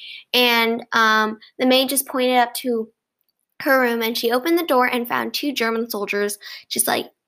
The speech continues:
laying on her bed. It was really odd, too. Um, and sh-, obviously, she was, she was super shocked and, um, like, so, like, "What? What's happening?"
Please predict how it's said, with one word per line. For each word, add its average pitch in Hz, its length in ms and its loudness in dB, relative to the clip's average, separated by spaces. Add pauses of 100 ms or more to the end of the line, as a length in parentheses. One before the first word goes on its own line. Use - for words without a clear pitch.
(220)
laying 214 380 0
on 120 160 0
her - 100 -4
bed. - 320 -6 (240)
It - 60 -6
was 220 280 0
really 247 340 0
odd, 151 280 0
too. 135 280 -8 (540)
Um, 214 420 2 (120)
and 220 520 -2
sh-, - 280 -6 (240)
obviously, 254 480 2
she 226 180 -6
was, 208 120 -6
she - 680 -6
was 220 260 -2
super 254 280 -6
shocked 208 640 2 (140)
and, 208 600 -2 (140)
um, 120 420 -4 (960)
like, 196 520 -2 (580)
so, 220 720 2
like, 202 300 -8
"What? 190 340 0
What's 240 160 -8
happening?" 226 640 -4